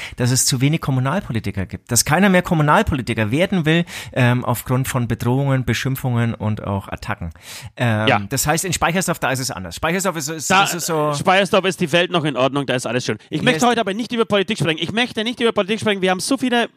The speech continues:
Speaker 2: Infos, äh, Entschuldigung, so viele E-Mails und, und, äh, P Ns und weiß was ich was, Anrufe gekriegt, äh,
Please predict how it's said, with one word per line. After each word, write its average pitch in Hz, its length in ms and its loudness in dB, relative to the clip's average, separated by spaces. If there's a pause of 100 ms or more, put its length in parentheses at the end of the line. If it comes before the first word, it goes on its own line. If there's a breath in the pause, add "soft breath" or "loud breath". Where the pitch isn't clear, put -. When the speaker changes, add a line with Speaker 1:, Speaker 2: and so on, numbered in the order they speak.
(240)
Speaker 2:
Infos, 220 460 -4
äh, 196 180 0
Entschuldigung, 185 320 0
so 208 100 -4
viele 208 380 0
E-Mails 208 520 0
und, 185 240 0
und, 190 240 -2 (300 loud breath)
äh, 175 240 0 (140)
P 220 180 2
Ns 226 300 -2
und 180 200 -2
weiß 196 140 2
was 196 120 -2
ich 240 140 -4
was, 185 140 2
Anrufe 208 560 2 (240 loud breath)
gekriegt, 180 380 -2 (300 loud breath)
äh, 170 280 2